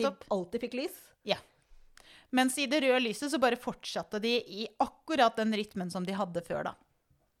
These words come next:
Speaker 1: Eh, og så så de at, eh, denne algen har ikke såkalte kryptokromgener, altså lysreseptorer, eh, som finnes i veldig mange andre planter og dyr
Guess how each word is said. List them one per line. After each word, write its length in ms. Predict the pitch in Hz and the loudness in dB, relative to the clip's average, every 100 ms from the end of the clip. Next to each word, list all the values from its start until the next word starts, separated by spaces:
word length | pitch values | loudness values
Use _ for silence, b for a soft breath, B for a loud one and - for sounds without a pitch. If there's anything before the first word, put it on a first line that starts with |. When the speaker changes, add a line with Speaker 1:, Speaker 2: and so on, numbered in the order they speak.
| _ _ _ B B B B _ | _ _ _ B B B B _
Speaker 1:
Eh, 200 | 247 294 | 6 6
og 140 | - 320 | 6 2
så 100 | 349 | 0
så 200 | - 233 | 2 2
de 120 | 220 294 | 4 2
at, 140 | 302 | 4
eh, 200 | 349 359 - _ _ _ 269 | 4 4 0 _ _ _ 0
denne 300 | 311 247 277 | 2 4 6
algen 280 | 302 226 302 | 4 4 0
har 360 | 240 220 170 | 4 4 4
ikke 300 | 185 214 294 311 - | 2 2 2 2 -2
såkalte 500 | - 214 - 208 262 262 | -4 -4 -2 -2 -2 -2
kryptokromgener, 1400 | 226 214 - 285 - - 220 196 202 185 202 208 311 370 | -2 -4 -4 -6 -4 -4 -2 0 0 4 4 4 4 4
altså 260 | 208 262 262 | 4 4 4
lysreseptorer, 1200 | 262 254 180 - 170 - 196 - 220 220 311 - b b b b b b - | 0 -2 -2 -6 -8 -6 -6 -4 -4 0 0 -2 b b b b b b 0
eh, 380 | 226 233 226 - - | 2 4 0 -4 -6
som 400 | - 277 247 269 | 0 2 4 2
finnes 320 | 247 175 - | -2 -4 -4
i 60 | 233 | 0
veldig 260 | 214 196 | 0 0
mange 220 | 214 185 | -2 0
andre 300 | 180 202 160 | 0 0 -2
planter 500 | 156 175 165 - 185 185 | -4 -4 -4 -6 -4 -2
og 100 | 196 | 2
dyr 200 | 392 | 4